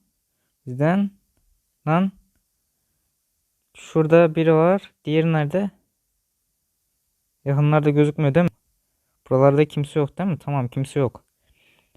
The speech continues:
Şimdi bir bakalım neler gerekiyor bize. Hmm,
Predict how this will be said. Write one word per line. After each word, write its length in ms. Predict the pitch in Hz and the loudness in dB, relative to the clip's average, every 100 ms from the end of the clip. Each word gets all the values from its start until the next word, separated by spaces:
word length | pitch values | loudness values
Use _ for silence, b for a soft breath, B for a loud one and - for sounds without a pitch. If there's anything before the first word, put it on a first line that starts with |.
| _ _ _ _ | _ _ _ _
Şimdi 680 | - - 190 202 208 214 208 - | -14 -2 2 4 4 4 2 -4
bir 200 | - 165 | -6 0
bakalım 480 | 165 165 180 180 160 | 0 2 2 4 2
neler 240 | 151 160 160 | 2 2 4
gerekiyor 460 | 156 147 - 135 | 2 2 0 -4
bize. 260 | 123 123 110 _ _ _ _ _ _ | -2 -4 -6 _ _ _ _ _ _
Hmm, 420 | 139 143 135 120 | -6 -2 0 -2